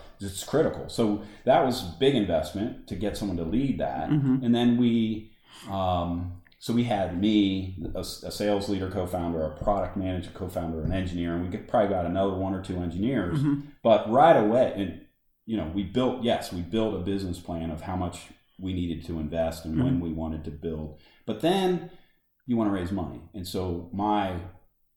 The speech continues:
Speaker 1: almost full-time job became, "All right, I gotta go raise some seed money." At this point
Speaker 2: Did you know how much? I'm curious. So, like, did you have a, a dollar number? Like, "We need the, you know, whatever,
Speaker 1: Our
Speaker 2: seven hundred fifty thousand dollars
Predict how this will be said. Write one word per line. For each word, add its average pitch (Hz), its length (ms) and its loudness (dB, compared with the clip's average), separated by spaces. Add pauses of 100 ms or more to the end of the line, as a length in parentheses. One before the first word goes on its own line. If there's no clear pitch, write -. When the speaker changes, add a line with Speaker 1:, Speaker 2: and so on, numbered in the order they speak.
(280)
Speaker 1:
almost 127 420 2
full-time 87 400 -6
job 76 400 -4
became, 76 580 -8 (320)
"All 90 120 -2
right, 85 80 0
I 82 40 -2
gotta 82 160 -4
go 82 100 -4
raise 78 520 -2 (200)
some 80 260 -6
seed 78 300 -6
money." 67 240 -10
At 82 80 -10
this 135 180 -2
point 104 500 0
Speaker 2:
Did 151 140 -2
you 156 80 6
know 160 280 6
how 170 140 2
much? 156 320 0
I'm 120 200 -2
curious. 131 380 0
So, - 60 -4
like, 117 180 -2
did 123 120 -2
you 139 100 2
have 135 100 2
a, 127 380 2
a 131 60 -2
dollar 131 280 4
number? 139 180 2
Like, 117 180 0
"We 147 140 8
need 147 500 6 (600)
the, - 260 2
you 127 100 0
know, 107 60 2
whatever, 104 480 2 (240)
Speaker 1:
Our - 120 -2
Speaker 2:
seven 185 240 6
hundred 165 280 8
fifty 156 220 2
thousand 139 300 4
dollars 127 340 2